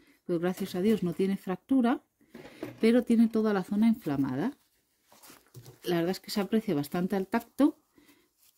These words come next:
Y si comparamos, aquí también tenemos otro daño, ¿lo vemos? Todo lo que veamos en la pluma duro, eh, como ensangrentado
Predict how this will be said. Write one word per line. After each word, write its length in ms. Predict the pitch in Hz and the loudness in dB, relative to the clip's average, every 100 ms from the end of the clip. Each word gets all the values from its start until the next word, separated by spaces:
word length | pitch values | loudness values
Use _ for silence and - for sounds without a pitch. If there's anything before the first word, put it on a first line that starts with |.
| _ _ _ - _ _ _ _ | _ _ _ -20 _ _ _ _
Y 120 | 160 | -4
si 120 | 196 226 | -2 0
comparamos, 680 | 214 196 175 180 214 294 - | 0 0 0 2 4 2 -2
aquí 240 | - 190 | -8 -6
también 300 | 196 185 214 | -4 0 0
tenemos 360 | 208 196 233 - | 2 2 2 0
otro 260 | - 220 165 | -8 -4 -2
daño, 320 | 147 143 208 | -2 0 0
¿lo 100 | 180 | 0
vemos? 420 | 196 285 381 - _ _ _ _ - | 0 -2 -4 -12 _ _ _ _ -2
Todo 140 | 214 | 2
lo 100 | 240 | 2
que 80 | 226 | 2
veamos 540 | 202 208 208 214 214 214 | 0 0 2 2 0 -2
en 60 | |
la 140 | 202 - | -4 0
pluma 300 | 254 208 160 | 2 2 2
duro, 520 | 190 240 214 151 147 - _ _ _ _ _ | 2 4 4 2 -2 -12 _ _ _ _ _
eh, 320 | - 165 165 165 | -2 0 0 0
como 220 | 165 165 | 0 0
ensangrentado 1000 | 160 165 156 151 156 196 208 185 151 143 | -2 -2 0 0 0 0 2 2 2 0